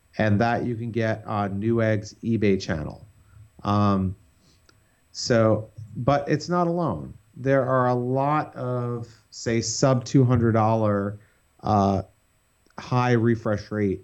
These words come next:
monitors in the twenty-seven inch to even thirty-two inch, uh, range,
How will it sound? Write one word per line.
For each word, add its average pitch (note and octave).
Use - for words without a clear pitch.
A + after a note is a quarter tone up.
monitors G2+
in A2
the G2+
twenty-seven G2+
inch F#2+
to G#2
even G2+
thirty-two A2
inch, F#2+
uh, F#2+
range, F2+